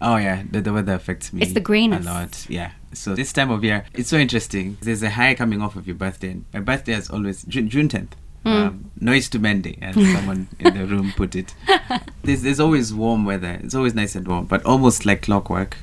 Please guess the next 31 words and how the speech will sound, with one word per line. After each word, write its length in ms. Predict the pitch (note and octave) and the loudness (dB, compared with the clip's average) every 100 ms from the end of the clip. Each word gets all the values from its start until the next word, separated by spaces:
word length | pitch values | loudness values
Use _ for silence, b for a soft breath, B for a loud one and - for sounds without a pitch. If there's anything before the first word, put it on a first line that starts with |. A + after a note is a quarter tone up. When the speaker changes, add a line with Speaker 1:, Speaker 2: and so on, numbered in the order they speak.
| - | 2
Speaker 2:
Mm. 460 | F#3 F3+ F3+ E3+ B2 | 4 6 8 8 8
Speaker 1:
immediately 640 | G#2+ A2+ G#2 G2 - F2 | 10 10 8 2 0 -2
afterwards, 520 | F2+ - F2+ F2 - | -2 -4 -4 -4 -4
the 100 | F#2 | -4
clouds 400 | - F2 E2 - | -2 -4 -2 -2
show 160 | - E2 | 0 -2
up, 200 | D#2+ - | -4 -4
which 180 | F#2 F#2+ | -2 0
is 160 | F2 - | 0 0
what 140 | E2+ | -2
has 160 | E2+ - | -2 -2
happened 300 | E2 - - | -4 -2 2
now. 160 | G3 F#3+ G3 | 4 4 2
Speaker 2:
Mm. 40 | F#3 B B B B | -2 B B B B
Speaker 1:
And 640 | - F2+ E2+ E2 D#2+ - - - - - - | 0 2 2 0 -2 -8 -10 -12 -12 -8 -2
I 340 | F2+ F2+ F2+ - - - | 0 2 0 -4 -4 2
always 460 | G2+ G2+ G2 E2+ | 4 6 6 4
have 240 | F2 F2+ - | 0 -2 -2
to 160 | F2+ E2 | -4 -2
just 480 | - F2 - - - - - - - | 0 0 0 -4 -8 -12 -10 -4 -4
steel 680 | - A2+ G#2 G2+ G2+ G2 - - | 0 4 6 6 4 2 -4 -8
myself 640 | F2 F2 E2+ F2+ E2+ D#2+ E2+ | -6 -6 -6 -6 -6 -8 -10
and 240 | E2+ E2+ - - | -8 -10 -10 -4
just 300 | G2 - - | -4 -4 -4
prepare 380 | F#2 - F2+ | -2 0 2
myself 480 | F2 F2 - F2 E2+ | 2 -2 -4 -6 -6
for 100 | E2+ | -6
these 440 | E2+ E2+ E2+ - - | -6 -4 -4 -6 -6
next 460 | F#2 - - - | -6 -8 -10 -6
three 220 | G#2+ G#2+ G#2 | 4 8 8
months 500 | F2+ E2+ - - | 6 4 0 -2